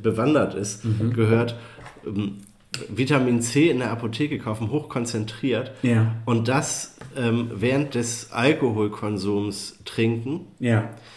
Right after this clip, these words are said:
Speaker 1: weil das irgendwie helfen soll, den Kater zu behandeln.
Speaker 2: Ja.
Speaker 1: Das Problem ist ja aber,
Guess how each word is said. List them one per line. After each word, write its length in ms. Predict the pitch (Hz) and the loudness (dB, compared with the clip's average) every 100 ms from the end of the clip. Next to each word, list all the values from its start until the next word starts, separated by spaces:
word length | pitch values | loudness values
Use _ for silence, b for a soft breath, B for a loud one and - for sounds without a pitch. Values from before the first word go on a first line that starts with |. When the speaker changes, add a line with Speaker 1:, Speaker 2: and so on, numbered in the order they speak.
| B B | B B
Speaker 1:
weil 120 | 120 123 | 2 2
das 220 | 120 117 | 2 0
irgendwie 440 | 120 120 113 120 | 0 2 4 4
helfen 340 | 110 120 120 113 | 4 2 0 -2
soll, 140 | 113 | 0
den 160 | 113 113 | 0 0
Kater 300 | 135 131 107 | 0 0 -2
zu 180 | - 92 | -4 -6
behandeln. 460 | 92 95 107 139 - | -6 -4 -6 -6 2
Speaker 2:
Ja. 220 | 117 110 110 | 4 6 4
Speaker 1:
Das 120 | - | -4
Problem 460 | - 92 135 220 | -4 0 4 4
ist 180 | 113 - | 4 -2
ja 120 | 85 | -8
aber, 300 | 87 92 131 | -6 -8 -8